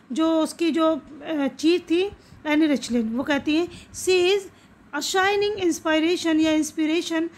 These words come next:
for deaf children।" जो Evelyn Glennie है वो तो एक inspiration है, चमकती हुई inspiration है deaf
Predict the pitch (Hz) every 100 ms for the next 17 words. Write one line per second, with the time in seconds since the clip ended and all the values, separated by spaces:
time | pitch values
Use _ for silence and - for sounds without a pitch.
0 | - - - 302 262 285 330 - - 370
1 | 269 226 214 - - - - _ 262 233
2 | 285 277 269 339 294 285 302 302 330 349
3 | - - - 311 349 339 349 - - 339
4 | 349 349 262 226 208 - - - 330 330
5 | 339 392 381 349 - 320 302 320 320 339
6 | 311 285 302 302